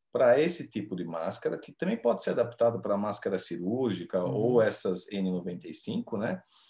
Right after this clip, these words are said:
Speaker 1: Mas ele é impresso em três dimensões, ele contém as nossas nanopartículas, só que o que é legal a respeito desse tipo de material é que ele vai ter um efeito autolimpante de longo prazo.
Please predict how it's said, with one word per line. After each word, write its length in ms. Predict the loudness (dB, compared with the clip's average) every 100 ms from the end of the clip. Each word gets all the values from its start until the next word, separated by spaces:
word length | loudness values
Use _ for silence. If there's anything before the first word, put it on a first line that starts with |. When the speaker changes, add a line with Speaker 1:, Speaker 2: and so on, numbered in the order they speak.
| -20 -20 -10
Speaker 1:
Mas 200 | -4 -2
ele 180 | 0 -2
é 60 | 0
impresso 480 | -2 2 2 2 -4
em 80 |
três 280 | -4 -2 -2
dimensões, 800 | 0 -2 -2 -4 -2 -2 -4 -8 -4
ele 220 | -2 -2
contém 500 | -2 -4 -2 -4 -2
as 180 | -4 -2
nossas 500 | -2 -2 -4 -6 -4
nanopartículas, 1080 | -2 -2 -4 -6 -6 -10 -10 -6 -6 -6 -10 _ -20 -20
só 180 | -4 -2
que 80 | -2
o 60 | -2
que 100 | 0
é 40 |
legal 600 | 2 4 6 6 4 -2
a 100 | -4
respeito 520 | -4 -4 -4 -4 -4
desse 880 | -10 -4 -2 -2 -4 -4 -2 -2 -6 -6
tipo 280 | -6 -4
de 80 | -4
material 720 | -4 -4 -4 0 4 4 0 -6
é 60 |
que 180 | -6 -4
ele 120 | -2
vai 220 | 0 0 -2
ter 460 | -6 -2 -2 -2 -8 _ _ _ _
um 180 | -2 0
efeito 720 | 0 -2 -4 -4 -4 -8 -8 -2
autolimpante 1120 | 2 2 2 -2 -2 -4 -4 -2 0 -2 -6
de 140 | -4
longo 460 | -4 0 2 2 0
prazo. 560 | 0 0 0 -2 -8